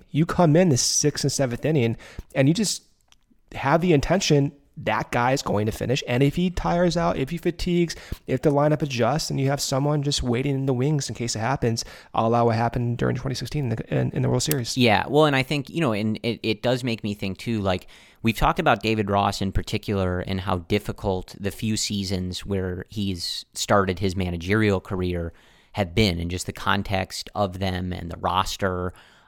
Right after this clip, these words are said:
Speaker 2: Um, you know, and obviously, like, the pandemic season, like, there, it, it's been a very interesting, like, start to his season. And,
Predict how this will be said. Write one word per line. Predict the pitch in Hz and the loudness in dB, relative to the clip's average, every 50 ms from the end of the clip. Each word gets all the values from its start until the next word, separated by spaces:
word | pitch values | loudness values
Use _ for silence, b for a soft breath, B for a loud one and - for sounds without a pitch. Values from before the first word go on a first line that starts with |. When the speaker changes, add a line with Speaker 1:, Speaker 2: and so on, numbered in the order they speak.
| b - | b -10
Speaker 2:
Um, | 92 90 87 85 85 85 - - - _ - | -8 -8 -8 -8 -10 -12 -12 -14 -14 _ -6
you | 117 | -4
know, | 98 | -4
and | 87 80 | -4 -6
obviously, | 80 80 87 - - - 92 - | -8 -8 -8 -10 -10 -10 -12 -12
like, | - - - - _ - | -12 -12 -12 -14 _ -20
the | - - - _ _ | -18 -18 -18 _ _
pandemic | - 98 - 78 87 92 98 101 98 - | -2 -2 -2 -2 -4 -2 0 -2 -2 -2
season, | - - 107 101 95 90 98 95 92 92 92 | -4 -4 -4 -2 -2 -2 -2 -4 -4 -4 -4
like, | 87 85 87 - | -4 -6 -4 0
there, | - 117 117 113 - | 2 4 4 4 2
it, | 123 123 117 - - - | 0 0 0 -2 -4 -4
it's | 120 101 - | -6 -6 -2
been | - 143 131 | 0 0 2
a | 120 | 2
very | 107 120 120 127 120 107 - - | 2 2 4 4 2 2 0 -2
interesting, | 107 113 110 - - 110 - - 110 101 95 | -2 -2 -2 -2 -4 -6 -6 -4 -4 -4 -4
like, | 95 92 90 - | -4 -6 -6 -6
start | - - - 92 98 95 - - | -6 -4 -2 0 0 -2 -4 -6
to | - 92 | -8 -8
his | 85 92 87 85 - | -6 -6 -6 -6 -8
season. | - - 147 165 151 117 98 95 92 - B B B B B B B B B B B B | -8 -6 -4 -2 0 0 0 0 0 -4 B B B B B B B B B B B B
And, | - 117 113 110 110 110 107 104 104 101 - | 0 2 4 4 4 4 2 2 0 0 -2